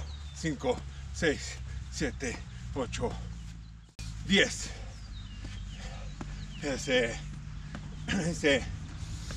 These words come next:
diecisiete, diecinueve, veintiuno, veintidós.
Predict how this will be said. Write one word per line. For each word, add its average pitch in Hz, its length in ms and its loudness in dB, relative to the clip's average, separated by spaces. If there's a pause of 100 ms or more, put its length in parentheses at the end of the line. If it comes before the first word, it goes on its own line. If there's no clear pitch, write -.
(920)
diecisiete, 123 600 4 (880)
diecinueve, 269 540 4 (1000)
veintiuno, 175 560 4 (1000)
veintidós. 226 360 6